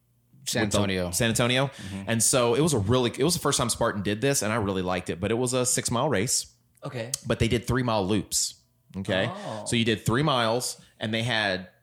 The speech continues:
Speaker 2: twenty-five obstacles, I
Speaker 1: Mm-hmm.
Speaker 2: think,
Speaker 3: Within
Speaker 2: which
Speaker 3: that three miles?
Speaker 2: Yeah,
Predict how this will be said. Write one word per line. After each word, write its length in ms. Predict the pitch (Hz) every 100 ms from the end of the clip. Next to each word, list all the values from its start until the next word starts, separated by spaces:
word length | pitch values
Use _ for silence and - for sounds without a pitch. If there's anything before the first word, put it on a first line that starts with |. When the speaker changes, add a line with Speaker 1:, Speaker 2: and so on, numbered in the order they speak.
| _
Speaker 2:
twenty-five 840 | - - 110 117 143 147 - 110 127
obstacles, 600 | 104 123 156 180 190 -
I 60 | 131
Speaker 1:
Mm-hmm. 80 | 107
Speaker 2:
think, 320 | 107 127 - - -
Speaker 3:
Within 160 | 110 120
Speaker 2:
which 220 | 127 127
Speaker 3:
that 140 | 123
three 160 | - 127
miles? 460 | 127 127 147 160 - _ _
Speaker 2:
Yeah, 220 | - 123